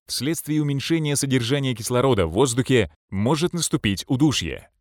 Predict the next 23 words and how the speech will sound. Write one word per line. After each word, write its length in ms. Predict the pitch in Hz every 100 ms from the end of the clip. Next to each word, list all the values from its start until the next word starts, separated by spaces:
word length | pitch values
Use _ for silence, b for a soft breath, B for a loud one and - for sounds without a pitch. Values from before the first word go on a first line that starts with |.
| _ _ _ _ _ _
При 160 | - 92
неполном 460 | 117 127 180 160 139
сгорании 540 | 113 123 143 135 127
газа 480 | 117 156 87 - -
в 60 | -
связи 320 | - 120 170
с 80 | -
недостаточностью 880 | 160 143 135 160 147 127 123 - 95
воздуха 600 | 95 135 127 - 113 - b b
образуется 600 | 113 127 139 170 - 160
угарный 500 | 151 123 147 147 147
газ, 400 | 120 80 - - _ _
вызывающий 640 | 92 104 123 139 131 143 -
острое 400 | 147 - 131 127
отравление, 640 | 117 113 147 123 65 78 _ -
сопровождающееся 960 | - 117 127 123 156 151 139 147 156
потерей 400 | 151 139 156 143
сознания 680 | 131 131 123 170 98 67 - _
и 100 | -
возможным 580 | 98 131 135 156 143 160
наступлением 600 | 156 - 143 127 156 160
летального 560 | 165 175 127 113 113 120
исхода. 500 | - 175 101 62